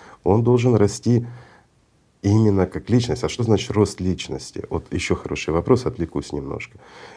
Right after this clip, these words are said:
Чем ближе личность к душе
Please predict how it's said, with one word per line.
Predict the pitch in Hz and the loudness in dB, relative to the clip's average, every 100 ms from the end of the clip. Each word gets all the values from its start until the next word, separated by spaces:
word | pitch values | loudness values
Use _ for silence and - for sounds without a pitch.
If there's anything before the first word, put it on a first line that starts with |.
| - | -8
Чем | - 104 113 | 2 4 4
ближе | 113 131 104 73 65 - _ | 6 6 6 2 -4 -8 _
личность | 80 85 98 - 73 67 | -2 0 0 -2 -4 -4
к | |
душе | 76 - 110 135 | -6 0 2 2